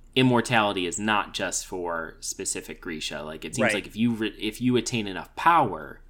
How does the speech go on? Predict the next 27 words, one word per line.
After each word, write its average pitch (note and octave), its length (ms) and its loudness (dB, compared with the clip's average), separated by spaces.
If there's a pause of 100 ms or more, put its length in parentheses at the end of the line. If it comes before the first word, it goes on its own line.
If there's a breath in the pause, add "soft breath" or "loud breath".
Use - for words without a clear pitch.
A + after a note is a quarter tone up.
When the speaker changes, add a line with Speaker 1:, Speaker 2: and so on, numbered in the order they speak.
Speaker 2:
Mm. D3 300 -4 (400)
Speaker 1:
you F2 180 -8
can D#2+ 460 -10 (200)
become. E2+ 460 -8
'Cause B2+ 140 2
she's A3+ 200 4
almost G3 360 4
to B2+ 140 4
a G#2 40 4
point B2 300 -2
where G2+ 340 -2 (380 soft breath)
she's D#3 340 0
taken G#2+ 840 0 (1400)
the G#2 100 0
Duras A2+ 420 0
talent A2+ 440 -2
to, F#2 420 -4
like, D#2+ 180 -10
Heartrender G#2+ 720 -4
levels. D#3+ 280 -4
Speaker 2:
Exactly. A#2+ 680 2
I G2 60 -4
was A#2 100 -6
gonna C#3 120 -4
say, B2+ 200 2
she's D3+ 280 -6
mastered C#3 580 4